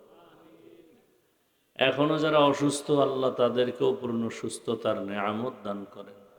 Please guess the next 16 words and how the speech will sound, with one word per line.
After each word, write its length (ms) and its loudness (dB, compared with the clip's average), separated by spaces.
ওলামায়ে 540 4
হযরত 460 4
আলোচনা 420 0
করেছেন, 440 -4
আরো 140 -2
করবেন। 420 0
মাঝে 400 2
আমি 140 0
আপনাদের 400 -4
দোয়া 200 2
নিতে 200 -6
আসছি 240 -8
এবং 140 -6
সংক্ষেপ 480 -4
কিছু 200 -10
কথা 220 -4